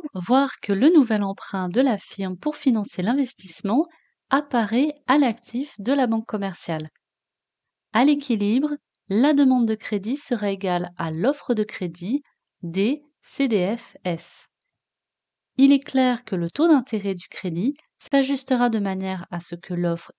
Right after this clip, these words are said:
et la demande de crédit soient égales. Voici maintenant la nouvelle M C S. Compte tenu des variables de flux financier, la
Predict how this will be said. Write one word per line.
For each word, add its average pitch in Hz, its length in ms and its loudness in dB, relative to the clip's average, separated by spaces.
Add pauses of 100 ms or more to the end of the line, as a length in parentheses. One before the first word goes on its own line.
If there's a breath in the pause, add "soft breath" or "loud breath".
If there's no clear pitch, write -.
et 339 100 2
la 311 120 6
demande 214 300 0
de 190 100 -4
crédit 170 440 -8 (260)
soient - 320 -2
égales. 160 460 -4 (2750)
Voici 220 600 0
maintenant 214 680 0 (240)
la 208 280 4
nouvelle 285 360 4
M 240 120 2
C - 220 -8
S. 170 440 -8 (1200)
Compte 330 260 2
tenu 277 260 6
des 233 140 4
variables 208 380 0
de 190 100 -6
flux - 240 -4
financier, 240 720 -4 (400)
la 226 160 4